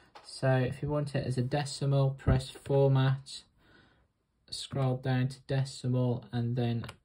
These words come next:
execute. And the answer is now a decimal answer.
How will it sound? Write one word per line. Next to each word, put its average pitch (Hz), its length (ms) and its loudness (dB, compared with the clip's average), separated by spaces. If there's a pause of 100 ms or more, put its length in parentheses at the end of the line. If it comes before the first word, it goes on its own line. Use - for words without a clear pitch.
execute. 117 920 -4 (100)
And 123 160 -2
the 139 60 0
answer 135 500 -2
is 127 200 -2
now 131 240 2
a 135 80 -2
decimal 139 500 -2
answer. 156 540 2